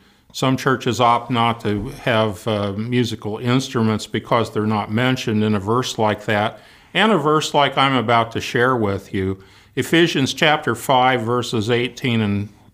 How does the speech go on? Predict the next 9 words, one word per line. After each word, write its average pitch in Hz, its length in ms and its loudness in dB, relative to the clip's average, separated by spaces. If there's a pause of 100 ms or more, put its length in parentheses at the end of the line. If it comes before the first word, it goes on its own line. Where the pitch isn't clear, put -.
through 131 260 -2
twenty 110 640 0 (240)
from 147 300 0
the 131 140 -2
E 131 180 2
S 123 240 2
V 117 260 0
says 113 400 0
this, 101 460 -2